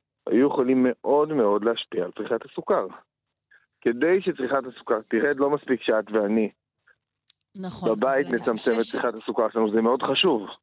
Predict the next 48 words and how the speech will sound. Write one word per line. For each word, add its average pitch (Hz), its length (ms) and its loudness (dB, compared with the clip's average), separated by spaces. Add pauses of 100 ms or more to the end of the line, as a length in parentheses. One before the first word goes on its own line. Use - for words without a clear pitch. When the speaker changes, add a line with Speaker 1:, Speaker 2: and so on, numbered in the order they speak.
(1040)
Speaker 2:
לא, 208 140 0
Speaker 1:
צריך 185 120 0
Speaker 2:
אבל 165 120 -2
Speaker 1:
גם 156 60 2
Speaker 2:
זה 156 120 -4
לא, 127 40 4
Speaker 1:
פעולה 127 220 4
Speaker 2:
זה 139 140 -2
לא 117 60 -2
Speaker 1:
חברתית 120 260 0
Speaker 2:
נותן 120 180 0
כמעט 113 180 4
Speaker 1:
קהילתית. 107 220 0
Speaker 2:
כלום. 156 380 -16 (340)
בסוף 180 360 -10
Speaker 1:
צריך 127 120 -6
Speaker 2:
אתה - 80 -2
Speaker 1:
לתת 135 220 -2 (140)
Speaker 2:
יוצא 240 400 -16
Speaker 1:
נכון. 185 280 -6
Speaker 2:
ומקבל 185 320 -6
טוסט 185 300 -6
מ-, 185 60 -8 (380)
Speaker 1:
נכון. 165 260 -4
Speaker 2:
מקמח 123 100 -10
לבן 165 340 -12
בבית 147 200 -10
ספר. - 200 -14 (420)
אבל 190 300 0
העניין 208 280 0
Speaker 1:
נכון. 302 60 -4
Speaker 2:
הוא 349 60 -8
שאני 254 300 -8
חושבת 269 180 -12
שגם 254 400 -2 (320)
מדינה 220 520 0 (120)
היא 214 120 0
כבר 190 300 -2
לא 196 100 2
ישות 208 460 0
מנותקת 208 560 -2
דייה 175 400 0 (320)
כדי 185 220 -2
לעשות 185 400 -4
מהלך 175 360 -2
כל 180 140 -6
כך 170 220 -4
נרחב. 160 520 -4